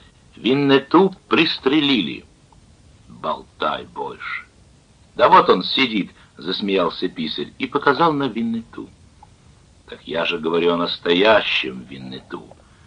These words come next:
В книгах Карла Мая», яростно заорал бледный капитан. «Виннету убит?»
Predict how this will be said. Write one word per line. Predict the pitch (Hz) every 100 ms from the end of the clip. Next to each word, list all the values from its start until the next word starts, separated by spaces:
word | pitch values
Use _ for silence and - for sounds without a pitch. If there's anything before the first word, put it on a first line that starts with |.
| -
В | -
книгах | 92 120 123 101 -
Карла | 104 104 104
Мая», | 110 127 123 80 - - - -
яростно | - - 78 - 76 73
заорал | 82 76 71
бледный | 65 69 67 -
капитан. | - - 71 - 64 60 _ _ - _ _ _ _ _ - -
«Виннету | - 78 78 78 - 101 95 -
убит?» | - - - - 156 -